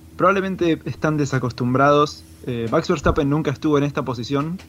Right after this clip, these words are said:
en toda su carrera deportiva. Eh, y esto que vimos el sábado se puede ver desde dos puntos de vista diferentes. Puede ser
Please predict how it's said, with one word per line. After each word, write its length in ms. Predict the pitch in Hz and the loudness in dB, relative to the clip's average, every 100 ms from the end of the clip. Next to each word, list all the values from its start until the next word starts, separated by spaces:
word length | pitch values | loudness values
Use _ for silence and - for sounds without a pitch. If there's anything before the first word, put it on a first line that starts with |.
| - | -12
en 320 | 147 120 113 | -6 -4 -4
toda 300 | 107 170 165 | -2 2 2
su 120 | 156 143 | 2 -2
carrera 320 | 139 135 139 | -2 0 0
deportiva. 640 | 123 123 120 139 156 185 - - - - - - - - - | 0 -4 -4 0 0 -2 -6 -20 -20 -20 -20 -20 -20 -20 -12
Eh, 720 | 143 127 113 110 113 113 113 110 110 107 - - - - - - - - - | -6 -4 -2 -2 -2 0 -2 -4 -6 -6 -10 -20 -20 -20 -20 -20 -20 -14 0
y 420 | 143 127 123 123 - - - - - - - - | 2 4 2 -2 4 4 4 2 -8 -8 -8 -6
esto 340 | 180 160 - 180 | -2 0 0 2
que 100 | 151 | 2
vimos 360 | 156 165 156 | 2 0 -2
el 100 | 135 | -4
sábado 640 | 123 156 151 156 156 151 147 - | -2 2 4 4 4 2 0 -12
se 200 | - 123 | -12 -6
puede 320 | 143 151 147 | 0 4 2
ver 300 | 131 143 143 | 2 -2 -2
desde 160 | 135 127 | -4 -4
dos 160 | 135 | -6
puntos 320 | - 147 143 | -6 -6 -2
de 60 | 131 | -2
vista 240 | 135 135 | -2 -2
diferentes. 600 | 139 123 123 131 139 143 | -2 -2 -2 -2 0 -2
Puede 280 | 143 143 135 | 0 4 4
ser 340 | 131 147 135 | 2 2 2